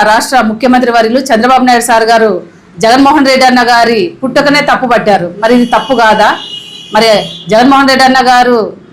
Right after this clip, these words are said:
తల్లి తల్లి కాదా, ఆమె మహిళ కాదా అని నేను క్వశ్చన్ చేస్తున్నా. అదేవిధంగా పవన్ కళ్యాణ్ అన్న గారు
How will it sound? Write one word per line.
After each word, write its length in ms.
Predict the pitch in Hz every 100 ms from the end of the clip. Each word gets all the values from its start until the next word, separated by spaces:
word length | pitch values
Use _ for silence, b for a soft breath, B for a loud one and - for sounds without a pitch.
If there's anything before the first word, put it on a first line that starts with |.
| 233
తల్లి 160 | 247
తల్లి 340 | 311 226 240 262
కాదా, 300 | 233 214 220
ఆమె 300 | 302 220 233
మహిళ 320 | 214 226 262
కాదా 280 | 240 226 214
అని 140 | 233
నేను 140 | 339 330
క్వశ్చన్ 300 | 240 339 220
చేస్తున్నా. 380 | 170 - 156 - - - - - -
అదేవిధంగా 760 | 196 294 285 277 285 277 208 - - -
పవన్ 220 | 233 277
కళ్యాణ్ 260 | 294 285 277
అన్న 220 | 269 262
గారు 240 | 240 196